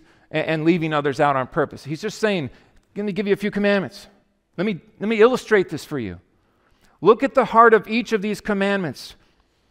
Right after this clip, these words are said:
and what you'll find is love.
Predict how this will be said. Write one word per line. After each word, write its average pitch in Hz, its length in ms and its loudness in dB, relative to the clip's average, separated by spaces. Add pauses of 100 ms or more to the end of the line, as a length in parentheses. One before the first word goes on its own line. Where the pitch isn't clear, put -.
(220)
and 156 120 0
what 170 140 6
you'll 196 140 2
find 202 400 0
is 240 320 0 (1080)
love. 110 440 -4